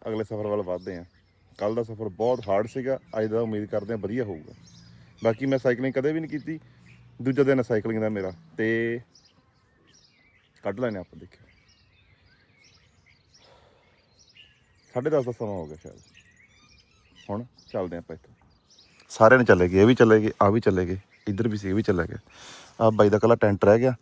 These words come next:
ਪਰ ਇਹ ਸ਼ਾਇਦ ਦੋ ਦਿਨਾਂ ਵਿੱਚ ਰੁਕਿਆ ਹੋਊਗਾ। ਤੇ ਹੁਣ ਆਪਾਂ ਵੀ ਚੱਲੀਏ ਇੱਥੋਂ। ਸਵੇਰੇ ਸਵੇਰੇ ਉੱਠ ਕੇ ਕੌਫੀ ਪੀ ਲਈ ਸੀ ਨਾਲੇ। ਹੁਣ ਰਾਹ 'ਚੋਂ ਕੁਛ ਖਾਣ ਨੂੰ ਚੱਕਾਂਗੇ ਤੇ ਰਾਤ ਵਾਸਤੇ ਵੀ ਚੱਕਾਂਗੇ ਕੁਛ।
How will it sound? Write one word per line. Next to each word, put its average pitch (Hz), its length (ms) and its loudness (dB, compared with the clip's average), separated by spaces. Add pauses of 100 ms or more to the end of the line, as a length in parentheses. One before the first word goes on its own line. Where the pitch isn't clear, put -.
(400)
ਪਰ 104 100 0
ਇਹ 95 40 0
ਸ਼ਾਇਦ 98 180 -2
ਦੋ 90 160 4
ਦਿਨਾਂ 90 200 0
ਵਿੱਚ 92 140 0
ਰੁਕਿਆ 85 200 -4
ਹੋਊਗਾ। 85 320 -8 (880)
ਤੇ 98 80 -6
ਹੁਣ 92 140 0
ਆਪਾਂ 92 200 0
ਵੀ 101 40 2
ਚੱਲੀਏ - 280 -4
ਇੱਥੋਂ। - 300 -16 (3250)
ਸਵੇਰੇ 131 200 -4
ਸਵੇਰੇ 143 160 -6
ਉੱਠ 127 120 -8
ਕੇ 147 220 -6 (180)
ਕੌਫੀ 123 200 -6
ਪੀ 120 140 -8
ਲਈ 104 100 -8
ਸੀ 95 120 -16
ਨਾਲੇ। 87 220 -16 (1040)
ਹੁਣ 104 120 -10
ਰਾਹ 104 160 -2
'ਚੋਂ 131 180 -12 (640)
ਕੁਛ - 160 -16
ਖਾਣ 107 200 -6
ਨੂੰ 110 100 -6
ਚੱਕਾਂਗੇ 120 420 -12 (500)
ਤੇ 107 240 -8 (220)
ਰਾਤ 101 180 0
ਵਾਸਤੇ 101 360 -10
ਵੀ 101 80 -14
ਚੱਕਾਂਗੇ 90 320 -16
ਕੁਛ। - 220 -20